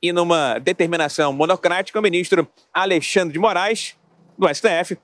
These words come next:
suspendeu o pagamento desses trinta e cinco e meio bilhões de reais. Coube ao Sindicato dos Funcionários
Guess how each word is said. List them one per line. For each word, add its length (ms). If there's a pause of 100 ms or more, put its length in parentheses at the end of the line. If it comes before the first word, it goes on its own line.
(200)
suspendeu 640 (320)
o 80
pagamento 680 (260)
desses 420
trinta 320
e 40
cinco 260
e 40
meio 260 (380)
bilhões 480
de 60
reais. 340
Coube 520
ao 220
Sindicato 880 (140)
dos 180
Funcionários 760